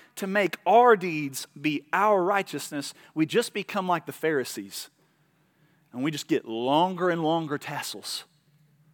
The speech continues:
on our coats. And we walk around with our deeds on our shoulders draped over, covering up a heart on the inside that doesn't even know who God is. I,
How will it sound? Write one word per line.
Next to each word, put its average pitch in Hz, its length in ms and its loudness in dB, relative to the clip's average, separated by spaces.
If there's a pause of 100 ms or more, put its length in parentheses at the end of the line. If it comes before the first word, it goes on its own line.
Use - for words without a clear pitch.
(400)
on 147 140 -2
our 139 140 -2
coats. - 500 -6 (1300)
And 127 140 -6
we 190 140 4
walk 226 360 8
around 233 720 6 (400)
with 214 240 8
our 214 200 10
deeds 214 440 2
on 214 160 6
our 196 140 8
shoulders 233 560 6
draped 208 480 4
over, 208 680 6 (1400)
covering 214 440 6
up 254 280 8
a 185 140 8
heart 240 400 8
on 208 160 2
the 202 140 0
inside 202 500 8
that 170 220 6
doesn't 165 340 4
even 139 220 -4
know 135 100 0
who 123 140 -6
God 117 260 -4
is. 107 500 -8 (2500)
I, 202 100 4